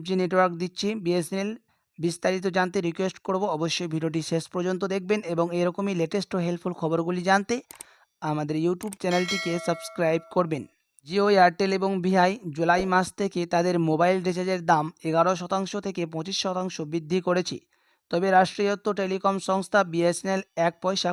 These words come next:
খরচ বাড়ায়নি। আবার বিএসএনএল এর যে সকল রিচার্জ প্ল্যান রয়েছে, সেগুলি খরচ অন্যান্য টেলিকম সংস্থার থেকে প্রায় অর্ধেক। এমন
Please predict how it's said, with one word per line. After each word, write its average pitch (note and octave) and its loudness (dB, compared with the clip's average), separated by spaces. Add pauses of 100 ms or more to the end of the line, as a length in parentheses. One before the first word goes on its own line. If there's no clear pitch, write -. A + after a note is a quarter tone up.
খরচ E3 -2 (120)
বাড়ায়নি। D#3+ 4 (540)
আবার F#3 6 (100)
বিএসএনএল G3 0
এর G3 0 (100)
যে G3+ 4
সকল F#3+ -2 (200)
রিচার্জ F3+ 4
প্ল্যান F#3 4 (100)
রয়েছে, G3 0 (180)
সেগুলি F#3 -4 (100)
খরচ F#3 0 (120)
অন্যান্য F#3 0 (120)
টেলিকম F3 -2 (120)
সংস্থার F3 0
থেকে G3 -2
প্রায় F3 0
অর্ধেক। D#3+ 2 (600)
এমন F#3 2